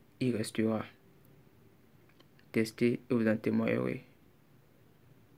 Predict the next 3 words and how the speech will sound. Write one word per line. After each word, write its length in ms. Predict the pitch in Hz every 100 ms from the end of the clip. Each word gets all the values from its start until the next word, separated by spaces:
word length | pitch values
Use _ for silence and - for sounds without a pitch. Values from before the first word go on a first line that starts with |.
| - - - - - - - - - - -
Votre 180 | 113 - - - - - -
professeur 640 | 120 131 156 - 120 123 - - - - - - - - -
Ahmed 380 | 113 117 120